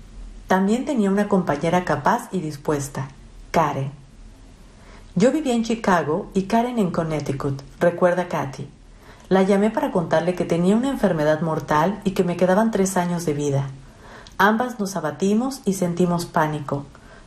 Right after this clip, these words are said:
Yo siempre había sido la mayor, pero en ese momento los papeles cambiaron y ella se puso en marcha". "Tener una hermana gemela es una bendición, y a veces das por sentado que tienes una mejor amiga instantánea",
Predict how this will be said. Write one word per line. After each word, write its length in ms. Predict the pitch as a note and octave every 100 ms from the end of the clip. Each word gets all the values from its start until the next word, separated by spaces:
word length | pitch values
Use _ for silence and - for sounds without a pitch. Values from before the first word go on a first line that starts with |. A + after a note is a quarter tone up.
| -
Yo 140 | A#3
siempre 280 | C4 E4+ D4+
había 180 | A3+ G3+
sido 240 | G#3 G3+
la 120 | F3+
mayor, 440 | D3+ C3 D#3 G#3 A#3 - - - -
pero 200 | - G#3
en 80 | A3
ese 180 | A#3+ D4
momento 400 | C4 G3 E3+ F#3+
los 160 | F3+ -
papeles 440 | D3+ F3 E3+ E3+
cambiaron 640 | - D#3+ E3+ F#3+ F3+ G3+ A3 - - -
y 140 | G#3+ B3
ella 200 | B3 C#4+
se 120 | -
puso 340 | - G3+ G3+
en 120 | G3 E3+
marcha". 460 | D#3 C3 - D3 - - - - - - - - - - -
"Tener 260 | - A#3 C#4+
una 140 | D#4+
hermana 300 | C4 G3+ G3
gemela 540 | G3 E3+ E3 E3 F#3 -
es 200 | F#3 F#3
una 160 | G3 F#3
bendición, 680 | F3 D#3+ D3 - E3 C3+ C3+ - - - - -
y 100 | A3
a 80 | G#3
veces 400 | B3+ B3+ D4+ D4
das 180 | G#3 G3
por 200 | - G3+
sentado 600 | F#3 D#3+ E3 E3+ D#3 G#3 - - - -
que 100 | A3
tienes 320 | B3+ D4 D4
una 140 | B3+
mejor 320 | B3+ F#3+ G3
amiga 300 | G3+ G3 G3
instantánea", 880 | G3+ F#3 E3+ D#3+ - D#3+ C#3+ C3+ C#3